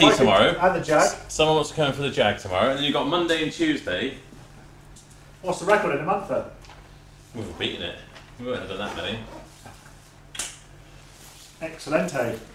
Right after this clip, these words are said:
Speaker 2: You wouldn't have done it without Dan though, would you? That's the
Speaker 1: No,
Speaker 2: thing.
Speaker 1: definitely not. Definitely not.
Speaker 2: Or me. I even I sold one or two.
Speaker 1: To be honest, it's a team effort, it's not a team. Although I'm f***ing good. <laughs> And honest.
Speaker 2: Yeah, silent salesman.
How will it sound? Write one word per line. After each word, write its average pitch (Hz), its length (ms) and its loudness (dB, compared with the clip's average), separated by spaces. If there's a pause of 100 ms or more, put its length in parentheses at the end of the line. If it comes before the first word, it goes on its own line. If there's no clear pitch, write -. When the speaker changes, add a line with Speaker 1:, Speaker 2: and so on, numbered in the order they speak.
Speaker 2:
You 104 100 -10
wouldn't 117 180 -6
have 95 100 -8
done 90 80 -12
it 82 40 -12
without 85 200 -8
Dan 82 220 -8
though, 85 120 -10
would 90 160 -12
you? 87 80 -12 (100)
That's - 140 -14
the 175 120 -4
Speaker 1:
No, 233 60 0
Speaker 2:
thing. - 80 -2
Speaker 1:
definitely 135 320 -2
not. 117 120 -8 (340)
Definitely 117 340 -12
not. 107 100 -16 (200)
Speaker 2:
Or 127 60 -8
me. 110 280 -8
I - 120 -14
even - 100 -10
I - 40 -6
sold 90 340 -8
one 92 140 -10
or 95 140 -10
two. 113 80 -16
Speaker 1:
To - 60 -14
be 147 60 -6
honest, 104 320 -10
it's 117 80 -14 (100)
a - 20 -14
team 117 160 -10
effort, 113 220 -14
it's 104 100 -18
not 113 120 -18
a 110 40 -18 (140)
team. 104 100 -16 (840)
Although 156 160 4
I'm 175 160 8
f***ing - 600 -10
good. - 300 -4 (140)
<laughs> - 1800 2 (460)
And 185 240 4
honest. - 540 -2 (420)
Speaker 2:
Yeah, 233 240 -14
silent - 320 -8
salesman. 156 400 -4